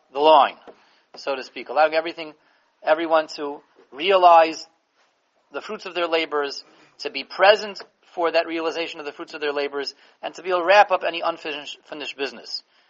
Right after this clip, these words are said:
That's more or less the Tchias HaMesim of this world. Everybody understand? Wrapping up unfinished business, bringing the train all the way into the station,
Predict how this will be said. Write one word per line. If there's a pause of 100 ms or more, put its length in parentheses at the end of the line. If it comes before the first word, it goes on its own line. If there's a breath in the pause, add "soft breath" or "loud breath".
(160)
That's
more
or
less
the
Tchias
HaMesim
of
this
world.
Everybody
understand? (440)
Wrapping
up
unfinished
business,
bringing (300 soft breath)
the
train
all
the
way
into
the
station,